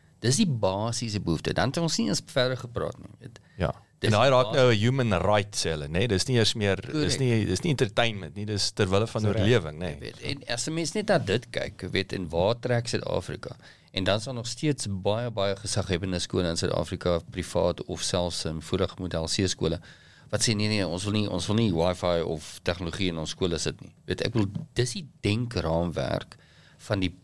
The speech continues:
Speaker 1: basiese goed wat mens nodig het om te sê, "Maar hoe kan, hoe, waar gaan ons kinders wees in twintig veertig?"
Speaker 2: Sure.
Speaker 1: Waar
Speaker 2: Daai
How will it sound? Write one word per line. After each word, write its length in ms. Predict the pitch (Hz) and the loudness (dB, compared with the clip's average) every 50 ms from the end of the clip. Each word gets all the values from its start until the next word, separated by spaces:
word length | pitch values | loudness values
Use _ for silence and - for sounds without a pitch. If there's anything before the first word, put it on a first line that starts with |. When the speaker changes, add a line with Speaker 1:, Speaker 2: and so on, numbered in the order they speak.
| _ - | _ 0
Speaker 1:
basiese 640 | 85 85 87 90 98 101 - - 120 113 - 110 95 | 2 2 4 4 2 2 0 -2 -4 -2 -2 -2 -4
goed 240 | - - 104 - - | -2 -4 -6 -4 -2
wat 180 | - 85 - - | -4 -4 -2 -4
mens 240 | 82 85 82 - | -6 -6 -6 -6
nodig 300 | - 82 85 92 87 - | -6 -2 0 0 0 0
het 180 | - 80 78 - | 0 -2 -4 -4
om 140 | - 87 85 | -6 -6 -4
te 100 | - 87 | -2 0
sê, 220 | - - 98 87 85 | 0 2 2 2 2
"Maar 140 | 85 80 80 | 0 0 0
hoe 220 | 85 98 107 113 | 2 2 0 0
kan, 220 | - - 160 147 135 | 0 0 0 0 0
hoe, 120 | - 90 87 - - - - - - - | -4 -8 -8 -8 -12 -16 -20 -20 -20 -8
waar 220 | - 90 98 117 127 | -2 0 0 0 0
gaan 340 | - - 220 208 - - - | 0 -2 -2 -4 -4 -8 -8
ons 260 | - 147 147 139 - - - | -2 -2 0 0 0 -2 0
kinders 320 | - 131 123 120 117 - | 0 0 2 0 -2 -2
wees 160 | - 98 92 101 | -2 -2 -2 -2
in 60 | 92 | -4
twintig 240 | 85 82 78 76 - | -4 -4 -6 -6 -6
veertig?" 340 | - - - - - - - | -6 -8 -8 -8 -10 -14 -8
Speaker 2:
Sure. 200 | - - 107 - - - - _ _ _ _ - - | -2 0 0 0 0 -6 -16 _ _ _ _ -10 -4
Speaker 1:
Waar 100 | 92 101 | 0 0
Speaker 2:
Daai 140 | - 82 | 2 2